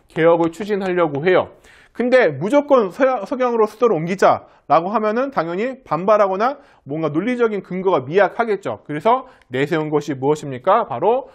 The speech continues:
어, 풍수 도참 사상입니다. 뭐, 쉬운 말로 풍수 질이다라고 얘기를 하죠.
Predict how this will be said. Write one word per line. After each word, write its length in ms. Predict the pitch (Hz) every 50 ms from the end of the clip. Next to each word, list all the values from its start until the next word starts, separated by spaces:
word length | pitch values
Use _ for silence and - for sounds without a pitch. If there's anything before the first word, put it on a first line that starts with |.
| _ _ _
어, 120 | 214 - -
풍수 720 | - - 208 208 202 202 196 - 233 233 240 240 233 220
도참 420 | - 143 139 - - 180 165 156
사상입니다. 640 | 151 190 190 208 190 180 156 135 120 113 127 120 - - _ _
뭐, 100 | - 135
쉬운 280 | 139 - 220 220 220 214
말로 280 | 190 165 165 180 208 214
풍수 760 | 214 - 240 226 226 220 220 - - 254 262 277 294 294 - _ - - _ _ _ _ - - _ _ - - _ _ _ - - - _ _ - - _ _ - - - _ _ -
질이다라고 960 | - - 156 143 160 147 131 151 151 143 131 127 120 110 110 117 147 139 113
얘기를 200 | 110 131 135 127
하죠. 180 | 117 113 104